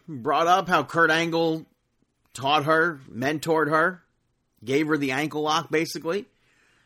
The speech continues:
And how she would think of no better way to pay tribute to Kurt Angle than making Charlotte Flair tap out at WrestleMania. With that, Flair came out, basically said that Rousey's not gonna make her tap out,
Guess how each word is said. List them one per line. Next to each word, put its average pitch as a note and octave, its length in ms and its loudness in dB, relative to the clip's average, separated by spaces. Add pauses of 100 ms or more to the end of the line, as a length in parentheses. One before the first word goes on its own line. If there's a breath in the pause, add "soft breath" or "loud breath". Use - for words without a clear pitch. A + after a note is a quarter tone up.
(120)
And D3+ 120 -4
how F3 160 4
she G3+ 200 -2
would F3+ 220 2
think F#3 220 0
of D#3+ 200 -2
no F#3 280 4
better F#3 320 2
way F3 240 2
to D3 180 -6
pay D#3 200 -2
tribute D3 460 -2
to C3+ 80 -8
Kurt C3+ 260 -4
Angle C3 320 -2
than B2 240 -4
making C3+ 520 -2
Charlotte C#3+ 560 -2
Flair C3 280 -2
tap C3 400 -6
out A#2 240 -2
at G#2+ 80 -4
WrestleMania. A#2+ 680 -6
With A#2+ 400 -2
that, D3 380 0 (680 soft breath)
Flair F3+ 320 2
came F3+ 260 2
out, E3+ 340 2
basically D#3+ 380 0
said D3+ 200 -2
that D3 120 0
Rousey's C3 440 0
not C3+ 200 2
gonna C3 120 -4
make C3 220 -2
her A#2+ 80 -6
tap B2 340 -4
out, B2+ 380 0